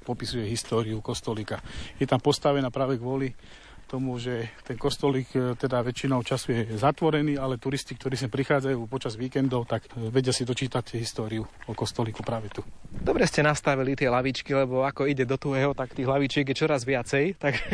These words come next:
Speaker 2: naozaj, keď niekomu bude robiť problém aj ten výstup, tak, tak vlastne potom si tu môže oddychnúť. Tak poďme trošku bližšie aj k tej pamätnej tabuli, kde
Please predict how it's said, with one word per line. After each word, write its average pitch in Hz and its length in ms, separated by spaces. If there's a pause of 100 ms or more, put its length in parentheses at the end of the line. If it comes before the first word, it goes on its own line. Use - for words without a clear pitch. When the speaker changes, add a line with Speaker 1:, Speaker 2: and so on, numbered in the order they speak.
(120)
Speaker 2:
naozaj, 151 640 (400)
keď 156 200 (120)
niekomu 156 320
bude 147 160
robiť 147 240
problém 143 480 (440)
aj 131 320
ten 131 160
výstup, 139 400
tak, - 400
tak 123 240
vlastne 123 320
potom 120 400
si 120 160
tu 120 160
môže 120 240
oddychnúť. 120 400
Tak - 160
poďme 175 400
trošku 160 320
bližšie 151 400
aj - 40
k - 80
tej 147 120 (480)
pamätnej 147 400
tabuli, 135 400
kde 127 140